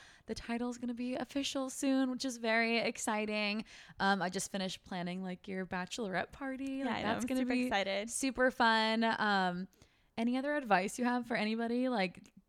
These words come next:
Speaker 1: dating somebody in the military or being a parent or just, like, in general about anything?
Speaker 2: Oh.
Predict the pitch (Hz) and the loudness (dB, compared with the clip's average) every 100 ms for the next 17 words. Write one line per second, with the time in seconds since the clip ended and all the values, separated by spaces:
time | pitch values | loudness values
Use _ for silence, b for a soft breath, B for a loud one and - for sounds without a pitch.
0 | _ - 175 175 180 - 185 180 180 180 | _ -6 -4 -2 -4 -4 -4 -2 -2 -2
1 | 240 277 277 277 247 240 240 233 233 208 | 0 0 0 -2 -2 -2 0 0 -2 -4
2 | 190 196 190 202 - 233 226 226 220 208 | -4 -6 -6 -10 -8 -6 -2 -2 -4 -4
3 | 196 - 202 190 - b b b b 196 | -4 -2 -2 -2 -6 b b b b -4
4 | 190 196 175 165 175 190 214 240 254 - | -2 -2 -2 -2 -2 -2 -2 -4 -6 -12
5 | _ 180 175 185 - _ _ _ _ _ | _ -8 -6 -6 -12 _ _ _ _ _
6 | _ _ _ - 185 208 302 349 _ _ | _ _ _ -8 -8 -6 -8 -10 _ _
7 | _ - _ _ 226 339 262 - | _ -20 _ _ -10 -8 -8 -8